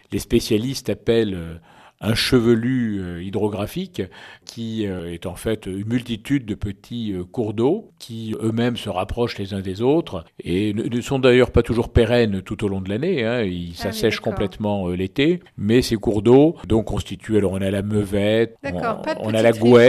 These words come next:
Speaker 2: rivière,
Speaker 1: euh,
Speaker 2: euh,
Speaker 1: le Saint-Cyr, euh, voilà.
Speaker 2: <laughs> Donc que des jolis noms alors.
Speaker 1: Euh, oui, c'est sympathique, c'est poétique. <laughs>
Speaker 2: Poétique. Mais alors donc, au niveau de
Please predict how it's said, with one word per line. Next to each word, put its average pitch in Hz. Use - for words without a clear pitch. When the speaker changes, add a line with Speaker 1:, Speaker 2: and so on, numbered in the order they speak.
Speaker 2:
rivière, 269
Speaker 1:
euh, -
Speaker 2:
euh, -
Speaker 1:
le 110
Saint-Cyr, 123
euh, 107
voilà. 92
Speaker 2:
<laughs> 233
Donc 262
que 294
des 285
jolis 254
noms 185
alors. 185
Speaker 1:
Euh, -
oui, 135
c'est 165
sympathique, 127
c'est 110
poétique. 113
<laughs> -
Speaker 2:
Poétique. 240
Mais 254
alors 269
donc, 262
au 240
niveau 254
de 220